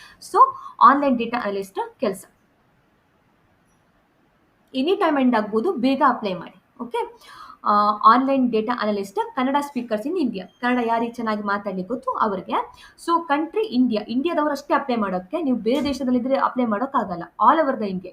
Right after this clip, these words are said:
ಯಾವ ಸ್ಟೇಟಿಂದ ಬೇಕಾದ್ರೆ ಅಪ್ಲೈ ಮಾಡ್ಬೋದು, ಆಯ್ತಾ? Work style remote ಅಂತ ಹೇಳಿದ್ರೆ ಮನೆಯಲ್ಲೇ ಮಾಡುವಂಥ ಕೆಲಸ. ಜಾಬ್ ಟೈಪ್ ಫ್ರೀಲಾನ್ಸ್, ಆಯ್ತಾ? ಇದು ಕೆಲಸ. So ಡಿಸ್ಕ್ರಿಪ್ಷನ್ ರಿಕ್ವೈರ್ಮೆಂಟ್ ನೋಡುವ. No previous professional experience is required to apply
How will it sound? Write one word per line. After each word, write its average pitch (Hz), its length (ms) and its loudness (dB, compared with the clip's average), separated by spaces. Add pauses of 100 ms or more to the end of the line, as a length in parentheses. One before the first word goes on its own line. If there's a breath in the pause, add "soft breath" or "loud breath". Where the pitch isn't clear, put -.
(140)
ಯಾವ 226 200 4
ಸ್ಟೇಟಿಂದ 247 380 -6
ಬೇಕಾದ್ರೆ 294 260 -4
ಅಪ್ಲೈ 240 200 -6
ಮಾಡ್ಬೋದು, 185 600 -4
ಆಯ್ತಾ? 247 320 -8 (320 loud breath)
Work 311 200 0
style 311 300 0
remote 208 240 -4
ಅಂತ 208 100 -10
ಹೇಳಿದ್ರೆ 220 200 -2
ಮನೆಯಲ್ಲೇ 226 360 -2
ಮಾಡುವಂಥ 190 440 -6 (100)
ಕೆಲಸ. 208 260 -6 (380 loud breath)
ಜಾಬ್ 302 320 6
ಟೈಪ್ 277 320 -2
ಫ್ರೀಲಾನ್ಸ್, 208 460 0 (380)
ಆಯ್ತಾ? 247 520 -2 (400 loud breath)
ಇದು 247 140 -4
ಕೆಲಸ. 190 320 -6 (340 loud breath)
So 302 120 0
ಡಿಸ್ಕ್ರಿಪ್ಷನ್ 254 460 -2
ರಿಕ್ವೈರ್ಮೆಂಟ್ 208 420 -2
ನೋಡುವ. 180 200 0 (200)
No 262 160 4 (160)
previous 294 300 4 (100)
professional 294 440 -2
experience 262 400 -2
is 208 160 -6
required 208 300 -2
to 320 100 -6 (120)
apply 311 240 -2